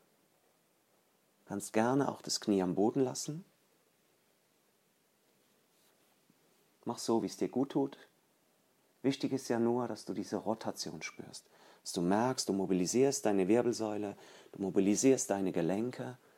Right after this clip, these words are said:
Du bringst über eine Bewegung, nämlich die Rotation, auch Dehnung in Bereiche, die jetzt nicht unbedingt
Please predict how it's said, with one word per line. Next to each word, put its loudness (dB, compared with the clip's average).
Du -6
bringst 0
über 2
eine 4
Bewegung, 2
nämlich 2
die -2
Rotation, 0
auch 2
Dehnung 8
in 4
Bereiche, -4
die -2
jetzt -4
nicht -10
unbedingt -2